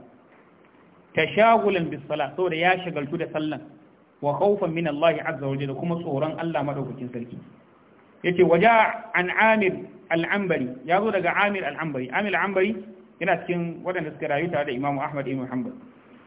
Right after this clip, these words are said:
Cewa, "Alladhi yuqalu lahu Amir bin Abd Qais fi hadithi hadha ba'dahu." Annahu qala, cewa ya ce, "Li an takhtalifa al-khana-, khanajiri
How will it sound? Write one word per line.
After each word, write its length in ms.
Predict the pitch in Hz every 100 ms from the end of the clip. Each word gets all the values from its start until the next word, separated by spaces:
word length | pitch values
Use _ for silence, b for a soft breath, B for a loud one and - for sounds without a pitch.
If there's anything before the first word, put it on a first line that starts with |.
| -
Cewa, 220 | 175 170
"Alladhi 380 | 175 180 233 214
yuqalu 420 | 180 180 208 202
lahu 260 | 180 175 160
Amir 400 | - 196 214 208 208
bin 140 | 202
Abd 340 | 196 185 175 180 180
Qais 220 | 196 190 156 117 - -
fi 120 | 165
hadithi 460 | 185 185 196 185 156
hadha 380 | 175 175 175 165
ba'dahu." 400 | 165 160 127 - - - - - -
Annahu 400 | 175 196 170 170
qala, 260 | 165 160 139
cewa 260 | 196 180 170
ya 120 | 170
ce, 180 | 170 139 - - _ _ _ -
"Li 160 | 156 170
an 260 | 226 247
takhtalifa 640 | 233 190 - - 220 196 175
al-khana-, 800 | 170 156 - 165 170 190 190 -
khanajiri 640 | 160 170 190 180 180 139